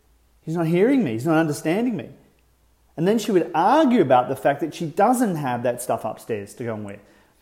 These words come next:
But that's not the communication that she actually meant. But as a guy, I'm gonna take it logically. I'm gonna take it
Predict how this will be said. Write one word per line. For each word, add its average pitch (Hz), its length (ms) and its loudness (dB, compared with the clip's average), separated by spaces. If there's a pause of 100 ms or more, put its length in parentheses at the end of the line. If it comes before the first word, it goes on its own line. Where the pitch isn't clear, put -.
(100)
But - 180 -8
that's 233 280 2
not - 540 0
the 165 120 -4
communication 185 880 -4
that 147 140 -4
she 165 220 -6
actually 156 460 -2
meant. 170 420 -4 (240)
But 160 120 -2
as 175 100 2
a 170 60 2
guy, 214 400 4
I'm 160 160 2
gonna 240 120 0
take 202 280 -4
it 160 100 0
logically. 165 720 0
I'm 156 120 -4
gonna 147 160 -2
take 156 320 -4
it 156 160 -4